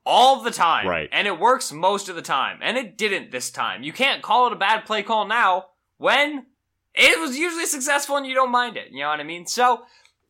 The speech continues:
Speaker 1: I think it's important that we categorize where we have umbrage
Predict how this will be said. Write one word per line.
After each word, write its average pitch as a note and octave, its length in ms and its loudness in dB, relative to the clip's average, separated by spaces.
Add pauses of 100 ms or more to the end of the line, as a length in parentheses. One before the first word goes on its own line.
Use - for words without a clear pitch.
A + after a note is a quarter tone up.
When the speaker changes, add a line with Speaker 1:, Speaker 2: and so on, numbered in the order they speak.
(180)
Speaker 1:
I G3 120 -4
think B3 200 -4
it's B3 100 -4
important G#3 440 -6
that F#3+ 120 -2
we F3+ 140 -12
categorize F3+ 640 0
where E3 500 -2 (220)
we D3 180 -10
have C#3+ 420 -2 (140)
umbrage D3+ 800 -4